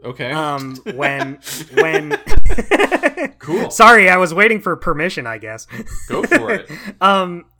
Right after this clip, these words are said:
Speaker 2: so after he drops the root beer, Guybrush needs to go over to Elaine's ship that LeChuck is on. And Guybrush says, "I heard, I sure hope there's some on Elaine's ship, 'cause mine's as dry as a bone. And not one of those wet bones. I'm talking a dry,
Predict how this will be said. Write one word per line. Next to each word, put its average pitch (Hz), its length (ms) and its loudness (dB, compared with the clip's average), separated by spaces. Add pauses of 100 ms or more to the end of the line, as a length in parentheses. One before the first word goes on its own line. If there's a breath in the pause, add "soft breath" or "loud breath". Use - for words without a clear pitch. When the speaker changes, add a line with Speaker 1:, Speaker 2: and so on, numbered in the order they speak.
(420)
Speaker 2:
so 208 200 0
after 202 320 0
he 208 80 -4
drops 190 320 -2
the 175 100 -12
root 170 220 -10
beer, 123 340 -10
Guybrush 143 420 -10
needs 147 200 -14
to 139 40 -14
go 135 200 -8
over 131 180 -12
to 131 400 -14
Elaine's 185 460 -10
ship 120 320 -12
that 117 180 -8
LeChuck 127 320 -16
is 131 100 -14
on. 110 280 -16 (480)
And 131 200 -16
Guybrush 139 260 -10
says, 127 240 -14
"I 123 120 -14
heard, 247 300 -6
I 170 100 -6
sure 240 380 -4
hope 226 200 -6
there's 156 280 -8
some 190 180 -4
on 156 140 -8
Elaine's 156 340 -10
ship, 117 280 -14
'cause 123 140 -16
mine's 170 340 -8
as 127 120 -14
dry 147 340 -4
as 120 120 -10
a 113 40 -14
bone. 104 500 -12 (500 soft breath)
And 147 140 -8
not 208 260 6
one 165 100 0
of 139 60 -6
those 120 200 -6
wet 107 360 -8
bones. 82 580 -18 (260)
I'm 175 200 -2
talking 143 320 -2
a 104 80 -16
dry, 131 720 -4